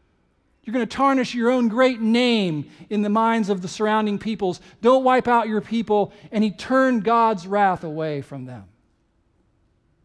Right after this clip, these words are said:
How do you explain that? Well, here's how I explain it. The sovereign God knowingly allows himself to be influenced by the prayers of his saints.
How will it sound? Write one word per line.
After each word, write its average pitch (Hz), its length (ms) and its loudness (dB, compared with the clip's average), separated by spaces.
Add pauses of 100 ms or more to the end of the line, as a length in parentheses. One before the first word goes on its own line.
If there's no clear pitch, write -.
(840)
How 320 160 -6
do 370 40 0
you 359 120 4
explain 269 460 -2
that? 160 440 -2 (1900)
Well, 127 80 -20
here's 190 140 -10
how 180 160 -2
I 180 140 0
explain 135 440 -10
it. 147 140 -14 (1080)
The 151 60 -14
sovereign 226 600 0
God 196 340 4
knowingly 196 880 4
allows 202 480 4
himself 175 580 0
to 175 100 -6
be 170 220 -6
influenced 165 680 -4
by 147 140 -8
the 139 100 -10
prayers 151 360 -10
of 135 80 -14
his 127 140 -16
saints. - 480 -20